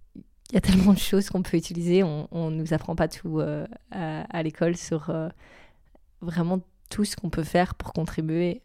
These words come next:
à quelque chose de beaucoup plus grand que ça. Et quand on contribue à quelque chose qui est plus grand que soi-même, plus grand que sa vie, euh, de tous les jours, euh, c'est incroyable la satisfaction que ça donne, c'est incroyable le pouvoir que ça te donne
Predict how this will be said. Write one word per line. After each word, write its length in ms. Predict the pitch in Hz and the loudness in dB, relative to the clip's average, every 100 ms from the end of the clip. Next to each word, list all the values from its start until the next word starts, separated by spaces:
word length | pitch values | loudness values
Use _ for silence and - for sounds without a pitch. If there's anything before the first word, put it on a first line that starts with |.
| - - | -10 -6
à 60 | |
quelque 160 | 160 160 | -4 -2
chose 160 | 170 165 | -2 -2
de 60 | |
beaucoup 380 | 170 170 196 185 | -2 6 6 6
plus 140 | - | 0
grand 140 | 160 147 | 0 0
que 80 | 165 | 2
ça. 160 | 160 | 2
Et 140 | - 170 | 2 4
quand 220 | 202 202 | 4 6
on 60 | 175 | 4
contribue 360 | 170 - 170 | 2 4 2
à 60 | 160 | 2
quelque 120 | 160 | 0
chose 160 | 170 - | -2 -2
qui 80 | |
est 60 | - | -4
plus 260 | - - 165 | -2 2 2
grand 240 | 165 165 | 4 2
que 140 | - | 0
soi-même, 360 | 151 160 165 160 | 0 2 2 2
plus 120 | 160 | 2
grand 200 | 165 165 | 2 2
que 140 | - 160 | 2 0
sa 240 | - 165 | 2 2
vie, 380 | 156 156 160 151 | 2 0 2 2
euh, 100 | 147 | 2
de 160 | 156 | -2
tous 180 | 151 - | -4 0
les 120 | 160 | 2
jours, 300 | 147 170 190 - - - - - - - | 6 6 6 2 -12 -16 -18 -18 -6 2
euh, 480 | 160 151 151 143 147 - | 4 4 2 0 -4 -6
c'est 240 | - - - | -2 0 2
incroyable 680 | 185 180 - 170 170 165 156 | 4 4 4 6 8 6 2
la 140 | 165 156 | -2 -2
satisfaction 520 | - 160 - 165 165 | -2 -6 -4 -6 -6
que 60 | 160 | -6
ça 100 | 165 | 0
donne, 400 | 160 170 170 160 | 6 6 6 4
c'est 100 | 170 | 0
incroyable 340 | - 165 160 | 2 2 2
le 60 | 156 | 0
pouvoir 420 | - 175 175 - | 0 4 4 2
que 80 | - | -10
ça 100 | - | -2
te 120 | 170 | 2
donne 460 | 175 175 170 175 | 6 8 8 4